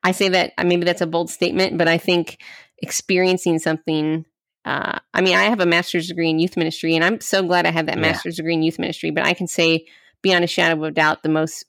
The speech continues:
Speaker 1: sh-, forming thing that I went was going to Israel, for sure.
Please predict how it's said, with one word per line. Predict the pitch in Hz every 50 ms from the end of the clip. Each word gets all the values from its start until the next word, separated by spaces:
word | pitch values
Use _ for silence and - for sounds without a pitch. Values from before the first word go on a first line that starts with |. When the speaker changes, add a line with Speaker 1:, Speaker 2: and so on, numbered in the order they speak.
| _ _ _ -
Speaker 1:
sh-, | - - - - - - - - _
forming | - - - 190 185 185 185 185 175 165 160
thing | 160 - 156 156 156
that | 143 135
I | 131 - -
went | - - 151 - - -
was | - 165 170 -
going | - 170 - -
to | - -
Israel, | - 156 - - - - - 165 - _ _ - _ _ _ _ _ _ -
for | - - -
sure. | - - - - 160 165 - 208 160